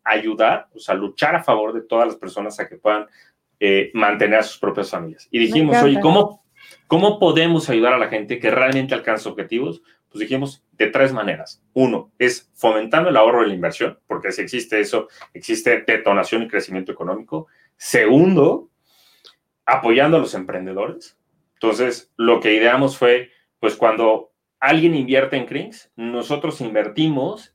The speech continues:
Speaker 1: en educación de los emprendedores. O sea, no les damos dinero a los emprendedores, sino educamos y por parte del instituto, por en este caso de cedip y los mentores de cedip,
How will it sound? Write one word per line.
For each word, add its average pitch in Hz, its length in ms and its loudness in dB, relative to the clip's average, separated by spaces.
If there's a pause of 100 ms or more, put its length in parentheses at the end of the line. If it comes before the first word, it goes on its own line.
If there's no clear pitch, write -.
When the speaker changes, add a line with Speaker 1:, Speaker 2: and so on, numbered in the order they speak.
(140)
Speaker 1:
en 110 460 0
educación 117 580 0
de 147 80 -2
los 131 140 -6
emprendedores. 98 760 -6 (200)
O - 40 -20
sea, 107 260 0 (180)
no 127 140 2
les 151 140 2
damos 135 260 2
dinero 113 220 2
a 107 40 0
los 98 140 -6
emprendedores, 95 760 -8 (200)
sino 123 560 0
educamos 131 880 -2 (260)
y 113 120 -4
por 113 280 0
parte 170 280 2
del 165 100 -2
instituto, 156 720 -8 (260)
por 107 100 -4
en 101 80 -8
este 110 220 -8
caso 120 240 -2
de 107 60 -4
cedip 127 380 -6
y 113 60 -4
los 98 220 -4
mentores 110 340 -2
de 98 60 -4
cedip, 117 360 -6